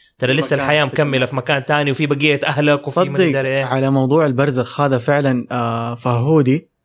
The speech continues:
Speaker 2: برضو ولد خالد عمره سبع سنين، بعد ما تفرج الفيلم رجع البيت عنده كمية أسئلة عن الموت.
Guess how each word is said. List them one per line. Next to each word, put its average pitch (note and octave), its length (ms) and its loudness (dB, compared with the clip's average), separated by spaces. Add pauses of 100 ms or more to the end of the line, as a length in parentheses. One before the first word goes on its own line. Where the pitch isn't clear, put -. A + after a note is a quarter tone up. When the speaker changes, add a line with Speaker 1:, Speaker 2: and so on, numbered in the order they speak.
(240)
Speaker 2:
برضو A#2 260 -6
ولد A2 140 -6
خالد B2 200 -6
عمره A#2+ 160 -4
سبع G2+ 180 -8
سنين، F3+ 280 0 (280)
بعد D#3+ 180 2
ما D#3 80 2
تفرج F#3+ 340 0
الفيلم F#3 500 2 (120)
رجع D#3 340 2
البيت C3 460 0
عنده B2 420 0
كمية A#2 800 0 (240)
أسئلة D#3 720 0 (540)
عن C#3 180 0
الموت. B2 580 0